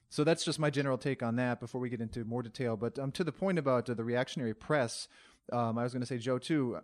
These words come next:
I mean, I noticed that, and what was interesting to me is a lot of those sort of folks, the liberal, the liberal establishment and so on, seemed to, their concern was, "Oh, this film equates ven-, uh, mental illness, uh, with violence," right? And so you have,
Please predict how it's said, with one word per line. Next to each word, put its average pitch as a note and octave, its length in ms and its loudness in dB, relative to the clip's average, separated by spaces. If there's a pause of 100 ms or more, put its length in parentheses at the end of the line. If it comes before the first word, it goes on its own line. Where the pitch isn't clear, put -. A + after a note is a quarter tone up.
I B2+ 80 -4
mean, B2 140 0
I B2+ 80 2
noticed D#3+ 380 4
that, A2+ 300 2
and A#2 420 2
what A2+ 240 0
was A#2+ 140 -2
interesting B2 400 -4
to C3 100 -6
me C#3 160 0
is A#2+ 100 0
a A#2+ 60 -2
lot A2+ 180 2
of G#2+ 80 -4
those G#2+ 320 -4 (100)
sort B2+ 200 -4
of G2+ 160 -8 (120)
folks, A#2 280 -2
the A#2+ 140 -4
liberal, A2+ 440 -2 (340)
the C3+ 60 -2
liberal B2 380 0
establishment A2 560 -4
and A2 100 -2
so D#3 200 2
on, B2+ 140 4
seemed C3 280 -2
to, A#2 200 -2
their C#3+ 140 2
concern F3+ 420 0
was, D3 140 2
"Oh, C#3+ 240 6
this C3+ 240 0
film A#2+ 340 0
equates A#2 440 -2
ven-, B2+ 300 0 (140)
uh, B2 60 0
mental D3+ 300 2
illness, B2 500 2 (380)
uh, A2 280 2
with A2 180 -2
violence," G2 600 -2
right? A2 420 -2
And B2 400 0 (240)
so - 140 2
you F#3 320 4
have, C#3 400 4